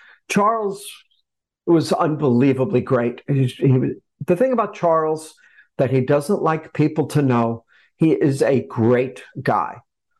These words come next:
He was a great teammate, a great person if you're a friend, uh, great to go have <laughs> drinks with,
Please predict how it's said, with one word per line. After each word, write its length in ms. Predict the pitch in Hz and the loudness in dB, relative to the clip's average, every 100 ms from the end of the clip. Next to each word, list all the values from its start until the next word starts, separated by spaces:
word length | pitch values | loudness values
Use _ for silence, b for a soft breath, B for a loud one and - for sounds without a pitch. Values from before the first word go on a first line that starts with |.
| _ | _
He 140 | 147 135 | 0 2
was 120 | 117 | 2
a 60 | 113 | -2
great 380 | - 113 - - | 0 -2 -2 -4
teammate, 600 | 190 214 202 190 180 - | 0 2 2 2 0 -2
a 80 | 120 | -6
great 360 | 113 135 - - | 0 0 -2 -6
person 420 | - 165 - 139 | -2 -2 -2 -2
if 160 | 113 - | -2 0
you're 160 | 104 | 0
a 40 | - | 0
friend, 560 | - 180 180 175 160 b b b b - | -2 0 0 -2 -8 b b b b -6
uh, 220 | 113 123 - | -2 -2 -4
great 380 | - 143 180 - | -2 0 0 -4
to 100 | 139 | -4
go 220 | 147 143 | -2 0
have 220 | 135 139 | 0 -2
<laughs> 20 | - | -2
drinks 400 | 135 196 - 175 | -2 -2 -2 2
with, 240 | 185 - | 2 2